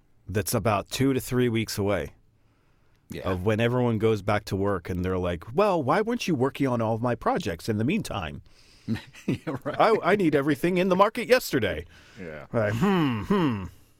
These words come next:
Speaker 2: Yeah. Well, I mean, and some of the, some of the things that we sell at, uh, at, at work are event related.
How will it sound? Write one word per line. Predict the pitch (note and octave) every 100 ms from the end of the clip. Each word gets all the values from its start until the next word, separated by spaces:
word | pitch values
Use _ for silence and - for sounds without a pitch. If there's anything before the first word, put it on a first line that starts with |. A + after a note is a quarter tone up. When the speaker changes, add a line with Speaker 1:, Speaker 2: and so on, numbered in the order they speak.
| _ _
Speaker 2:
Yeah. | D#2 C#2 C2+ C2+ - _ _ - - A#2+ - - - C3+
Well, | B2+
I |
mean, | B2+ C#3
and | C3
some | F3+ G3
of | B2
the, | A#2
some | - F3
of | G3
the | B2
things | B2+ A2
that | G#2
we | F#2 A2 B2+ C3 B2+ -
sell | - - F2+ E2 D#2+ -
at, | E2 D#2 - F#2
uh, | D#2+ D2+ D2 B1+ A#1+ - -
at, | F2+ -
at | F2+ F2
work | F#2+ A#2+ G2+ G2+
are | F#2 E2+
event | A2 G#2 G2 F#2+ G#2+
related. | F#2 G#2+ E2+ G1+